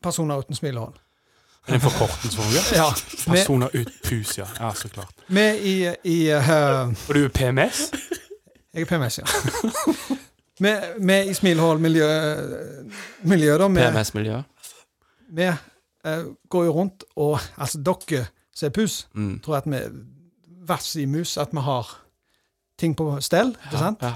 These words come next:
Speaker 1: Det er jo myten.
Speaker 2: Det er myten, ja.
Speaker 1: <laughs> Og jeg kom-, jeg kommer til å bli, eh, ekskludert fra hele miljøet, for at, eh, det er ikke så rosenrødt, ser du.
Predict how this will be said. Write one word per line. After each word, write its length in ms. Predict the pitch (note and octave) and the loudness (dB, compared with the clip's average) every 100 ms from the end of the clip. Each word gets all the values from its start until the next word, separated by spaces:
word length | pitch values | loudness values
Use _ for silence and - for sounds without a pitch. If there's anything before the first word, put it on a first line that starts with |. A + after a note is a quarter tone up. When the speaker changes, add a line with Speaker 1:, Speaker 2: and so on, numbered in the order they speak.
| - | -4
Speaker 1:
Det 80 | D#3+ | -2
er 40 | |
jo 60 | D#3 | 0
myten. 460 | E3 A#2+ - A2+ - _ _ _ | 0 0 -6 -18 -18 _ _ _
Speaker 2:
Det 60 | D#3+ | -2
er 40 | |
myten, 320 | D#3 C3+ - D#3+ | 0 0 -2 -2
ja. 140 | A#2+ - _ _ _ - | -2 -8 _ _ _ -2
Speaker 1:
<laughs> 680 | - A#4+ - - - - - | 0 0 -4 -10 -12 -14 -2
Og 180 | G3+ A3+ - - - - - | 4 4 2 -4 -8 -8 0
jeg 120 | - | 2
kom-, 160 | G3 | 2
jeg 100 | E3+ | 0
kommer 180 | G#3 F#3+ | 2 2
til 100 | G3 | 2
å 40 | F3 | 4
bli, 160 | F3 E3 | 4 6
eh, 880 | D3 C#3+ C#3 C#3+ - - A#2+ - B2 - | 4 2 0 -4 -8 -10 -10 -12 -10 -6
ekskludert 580 | - - D3+ C#3 D3 - | -6 -6 -6 -4 -6 -8
fra 140 | - | -2
hele 200 | D#3 D3 | 0 2
miljøet, 340 | C3+ B2 B2+ D#3+ | 0 -2 -4 -2
for 140 | D3+ | -2
at, 200 | D3+ - | -2 -4
eh, 140 | D#3 D3+ _ _ _ _ | -6 -6 _ _ _ _
det 80 | F#3 | 0
er 60 | D#3 | 0
ikke 120 | F#3+ | 0
så 160 | - E3 | 0 0
rosenrødt, 600 | C3+ D3 B2+ - - - _ _ | 0 -2 -6 -10 -16 -20 _ _
ser 180 | - | -10
du. 100 | A#2 | -8